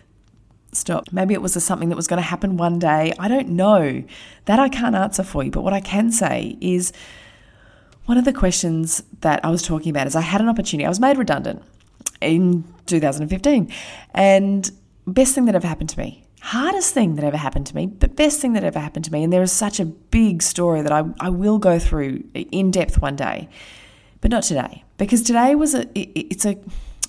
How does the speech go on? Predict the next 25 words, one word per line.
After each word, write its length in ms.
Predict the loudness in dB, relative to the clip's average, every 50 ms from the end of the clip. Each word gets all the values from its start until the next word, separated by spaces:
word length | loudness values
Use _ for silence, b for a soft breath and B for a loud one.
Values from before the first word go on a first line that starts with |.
| -10 _
when 140 | -2 0 2
I 120 | 2 2
asked 340 | 2 2 0 0 -2 -2 -4
myself 320 | -4 -4 -2 -4 -4 -6 -6
this 160 | -8 -8 -6
question, 380 | -4 -4 -4 -4 -4 -4 -4
"What 160 | -4 -2 -2 -2
if?" 260 | -4 -4 -8 -10 -10 -6
and, 100 | -6 -4
and 180 | -4 -2 -2 -2
I, 60 | -2 -2 -4 -6 -8 -8
and 100 | -6 -4
I 80 | -4
threw 320 | -6 -4 -2 0 2 4 4
it 60 | 4
out 240 | 4 4 2 0 -2
to 160 | -4 -4 -2
my 160 | -2 -2 -4
pretend 380 | -4 -6 -8 -6 -4 -2 -2 -2
audience, 380 | -2 -2 -4 -4 -6 -6 -6 -4
whoever 240 | -2 -2 0 0
that 160 | 0 -2 -2 -2
was, 280 | -2 0 -2 -2 -4 B B B B B B B -18 B
my 140 | -4 -4 -2
phone. 260 | -2 0 -2 -2 -2